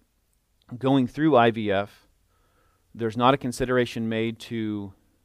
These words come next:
the habitability of, of being able to carry a pregnancy, and so it puts the mother's life in danger, or it makes their quality of life, um,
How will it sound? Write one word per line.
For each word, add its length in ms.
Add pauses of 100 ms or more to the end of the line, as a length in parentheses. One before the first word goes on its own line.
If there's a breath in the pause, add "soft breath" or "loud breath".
(160)
the 280
habitability 880
of, 320
of 140
being 180
able 160
to 80
carry 280
a 60
pregnancy, 540
and 100
so 100
it 100
puts 180
the 80
mother's 240
life 240
in 100
danger, 340
or 140
it 60
makes 360 (300 soft breath)
their 140
quality 400
of 100
life, 400 (500 soft breath)
um, 460